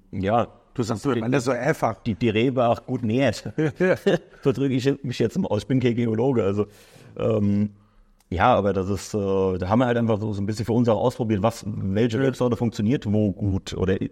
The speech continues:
Speaker 1: über
Speaker 2: Ja.
Speaker 1: die, über die Generationen eigentlich schon ausprobiert.
Speaker 2: Ja.
Speaker 1: Und, ähm, das dann immer einfach weiter optimiert.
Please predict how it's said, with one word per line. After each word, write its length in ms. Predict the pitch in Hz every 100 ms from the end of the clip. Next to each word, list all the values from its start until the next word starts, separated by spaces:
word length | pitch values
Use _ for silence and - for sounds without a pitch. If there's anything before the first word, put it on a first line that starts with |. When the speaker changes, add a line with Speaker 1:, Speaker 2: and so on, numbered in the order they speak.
| -
Speaker 1:
über 180 | 107 107
Speaker 2:
Ja. 80 | 131
Speaker 1:
die, 120 | 95 -
über 160 | 101
die 80 | 101
Generationen 600 | 110 107 104 - 135 185
eigentlich 280 | 101 107 98
schon 120 | 104
ausprobiert. 580 | - 104 - 95 95 - _ _ _ -
Speaker 2:
Ja. 200 | 127 117
Speaker 1:
Und, 480 | - 104 98 90 -
ähm, 380 | 98 95 92 92
das 140 | - 107
dann 100 | 98
immer 220 | 107 92
einfach 220 | 104 101
weiter 240 | 101 104 101
optimiert. 540 | - 98 113 117 -